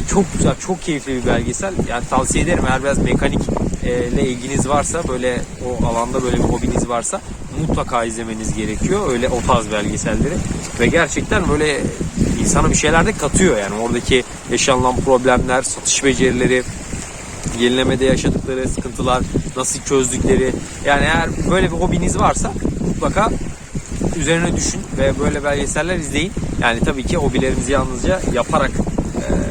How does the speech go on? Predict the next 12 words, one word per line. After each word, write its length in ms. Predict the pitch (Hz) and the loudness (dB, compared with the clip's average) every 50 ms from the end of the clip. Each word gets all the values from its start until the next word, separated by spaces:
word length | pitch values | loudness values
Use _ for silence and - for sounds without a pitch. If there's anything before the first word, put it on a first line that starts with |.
| - - - - | -2 -2 -2 -2
gerçekleştirmekten 1000 | 143 139 135 127 139 131 123 - - - - - - - 151 - - 135 135 127 - - 123 110 | 0 0 0 0 0 0 2 2 2 0 2 0 0 2 2 0 0 0 -2 -2 -2 -4 -4 -2
bir 40 | 139 | 2
yana, 280 | - - 120 - 151 202 | 4 4 4 4 2 2
e, 800 | - - - - - - - - - - - - - - - - | 2 2 0 0 0 -2 -2 -2 -2 -2 -2 -2 -2 -2 -2 0
bir 40 | 190 | 0
şeyler 300 | - 202 185 185 190 185 | 2 4 4 6 6 6
izleyerek, 480 | 185 180 - 175 180 175 156 151 143 - - - | 4 4 4 6 6 6 6 4 2 0 0 2
böyle 260 | 147 147 147 156 151 | 2 4 4 4 2
yapanları 560 | 147 151 143 - - 160 156 156 160 165 170 | 2 2 2 2 0 0 0 0 0 0 0
izleyerek, 520 | 165 160 147 147 147 135 131 135 139 - - | 0 -2 0 0 0 2 0 0 -2 -2 -4
nasıl 260 | 143 147 147 - 165 | -2 -2 0 0 0
yaptıklarını 680 | 151 147 - - 139 - 151 147 143 143 143 151 147 | -2 -2 -4 -8 -8 -2 0 2 2 2 2 2 2